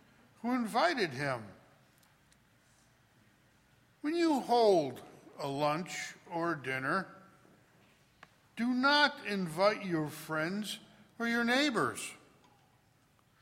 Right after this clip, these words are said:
or your relatives, or your wealthy neighbors, in case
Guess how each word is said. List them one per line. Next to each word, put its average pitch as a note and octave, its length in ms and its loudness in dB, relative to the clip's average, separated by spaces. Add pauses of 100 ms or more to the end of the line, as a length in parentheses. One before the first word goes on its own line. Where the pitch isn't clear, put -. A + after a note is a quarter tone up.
(300)
or F#3+ 420 4
your B3+ 200 -2
relatives, E3 920 -2 (1040)
or G3 200 -2
your A#3 240 0
wealthy A3 640 2
neighbors, A#2+ 720 -8 (1120)
in E3+ 180 -6
case G#3 580 0